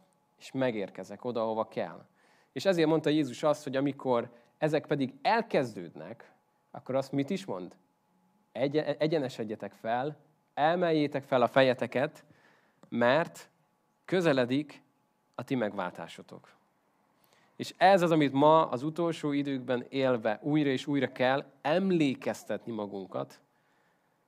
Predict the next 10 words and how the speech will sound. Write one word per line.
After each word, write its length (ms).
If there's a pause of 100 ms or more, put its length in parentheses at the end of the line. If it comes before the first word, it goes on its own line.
(120)
hogy 140
az, 180
hogy 140
ebben 280
élünk 380
és 140
hogy 160
ilyen 200
időszakban 540
élünk, 520